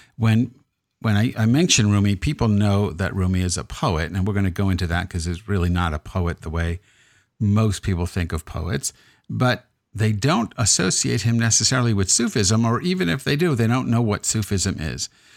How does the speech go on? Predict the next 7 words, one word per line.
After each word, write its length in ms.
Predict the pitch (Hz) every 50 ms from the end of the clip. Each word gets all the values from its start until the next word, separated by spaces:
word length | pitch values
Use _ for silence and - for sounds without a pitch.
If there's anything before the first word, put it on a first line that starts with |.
| - _ _
So 500 | - - - - 131 131 131 127 127 - -
is 320 | - 135 147 180 180 156 147
there 220 | 151 147 143 139
a 220 | 131 - 117 101 - _ _
quick, 720 | - - - - - - 127 127 127 135 151 151 127 123
short, 640 | - - - - - - 113 120 135 135 - - _ _
brief 500 | - 110 127 135 120 - - - -